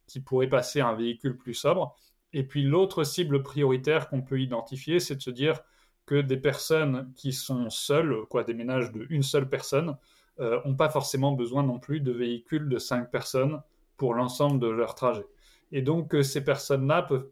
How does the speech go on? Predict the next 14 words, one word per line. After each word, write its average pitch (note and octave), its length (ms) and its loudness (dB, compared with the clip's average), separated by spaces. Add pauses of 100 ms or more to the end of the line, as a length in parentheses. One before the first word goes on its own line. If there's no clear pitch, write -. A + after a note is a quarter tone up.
(120)
peut-être - 340 -6
plus C#3 140 -4
facilement C#3 480 0
aussi D3 240 -4
passer D3+ 420 -2 (380)
à C3+ 100 -2
des A#2+ 160 0
véhicules D#3 680 0
de, C3+ 360 2
par A2+ 220 -4
exemple, A#2+ 340 0
deux B2 140 2
places D3 360 0
qui, C#3 380 -2